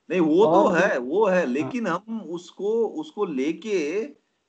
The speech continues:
Speaker 1: एक दूसरे का क्या काम है, वो आप academically, आप तो पर्सनल level पे ले रहे हैं, मेरा भी बात सही बोल रहे हैं आप, मेरा भी, भी वो लागू होता है। जो मैं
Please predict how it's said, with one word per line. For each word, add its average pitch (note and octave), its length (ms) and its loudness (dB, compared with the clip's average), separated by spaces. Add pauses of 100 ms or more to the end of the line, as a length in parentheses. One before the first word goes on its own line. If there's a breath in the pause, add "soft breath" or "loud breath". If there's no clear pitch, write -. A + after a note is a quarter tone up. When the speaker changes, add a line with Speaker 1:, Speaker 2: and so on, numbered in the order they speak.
(140)
Speaker 1:
एक F3+ 140 -4
दूसरे F#3+ 320 -4
का F#3 160 -2
क्या D#3+ 280 -4
काम E3+ 400 -6
है, C#3 160 0
वो D3 280 -6
आप B2 360 -2
academically, C#3+ 580 -8
आप - 380 -8
तो F3+ 60 -6
पर्सनल E3 440 -8
level F3+ 200 -4
पे F3+ 140 -6
ले F#3 120 -4
रहे G3 140 -2
हैं, B2+ 80 -2
मेरा C3 180 0
भी F3+ 180 -8
बात E3 320 -4
सही F3+ 200 -4
बोल D3+ 260 -4
रहे G2+ 100 -2
हैं E2+ 80 -4
आप, D#2+ 140 -8
मेरा G#2+ 220 -4
भी, D#3 160 -6
भी E3+ 120 -12
वो F3+ 140 -2
लागू E3 260 -4
होता D3 260 -6
है। G2+ 60 -4
जो A#2 160 -8
मैं D3 360 -10